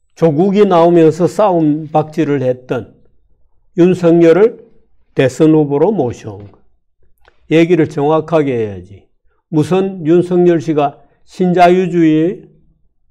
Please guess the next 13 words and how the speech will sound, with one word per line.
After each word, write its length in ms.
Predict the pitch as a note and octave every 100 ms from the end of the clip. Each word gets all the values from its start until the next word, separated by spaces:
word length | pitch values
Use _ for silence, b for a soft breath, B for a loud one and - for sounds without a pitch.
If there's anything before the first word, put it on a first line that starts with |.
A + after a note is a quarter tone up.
| _ _ _ _ _ -
윤석열 540 | D#3+ D#3+ E3 F3 E3
대통령이 600 | D#3+ D#3 D#3 D#3+ D#3+ D3+
신자유주의 880 | C#3+ - E3+ E3 E3 F3 D#3 D#3+ D3+
보수야? 560 | D3+ C#3 - D3+ E3 F3 _ _ _ _ _ _ _ _ _ _ _ _ _ _ _ _ _ _ _ _ _ _ _ _ _ _ _ _ _ _ _ _ _ _
오세훈 400 | C3+ C3 D#3 D#3+
시장의 880 | D#3 D3+ C3 C#3 C#3+ C3+ A#2 G#2 - _ _ _
충도 380 | - F#3 D#3 -
타령은 480 | C3+ C3+ C#3 C3 A2+
옛날부터 600 | A#2+ C3 C#3 C3+ C3+ B2+
유명한데 960 | B2 C3 D3 C3+ G#2+ B2 C3 A2 - _ _ _ _ _ _ _ _
내용이 480 | B2+ C#3+ D#3 G#3+ A#3
뭐냐 480 | G#3 D#3 D#3 A#2+
이거지. 400 | F2 E2+ E2 _